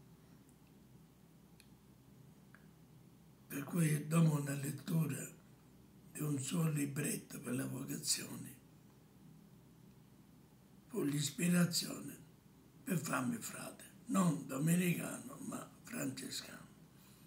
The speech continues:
Il primo aneddoto è che <clears throat> uscendo col priore, a un certo punto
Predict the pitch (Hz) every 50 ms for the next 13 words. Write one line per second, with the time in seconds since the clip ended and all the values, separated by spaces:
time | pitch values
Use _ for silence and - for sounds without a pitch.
0 | - - - - - - - - - - - - - - - - - - - -
1 | - - - - - - - - - - - - - - - - - 185 180 175
2 | 175 190 196 214 220 180 165 - - - - - - - - - - - - -
3 | - - - - - - - - - - - - - - - - - - - -
4 | - - - - - - - - - - - - - - - - - - - -
5 | - - - - - - - - - - - - - - - - - - - -
6 | - - - - - - - - - - - - - - - - - - - -
7 | - - - - - - - - - - - - - - - 175 170 - - 196
8 | 190 180 170 160 151 143 139 - - - - - - - - - - - - -
9 | 123 - 165 160 - - - 170 170 175 170 160 143 - - - - - 156 165
10 | 202 240 - - - - - - - - - - - - - - - - - -
11 | - - - - - - - - - 135 147 160 175 165 - 254 214 202 208 220
12 | 208 180 - - - - - - -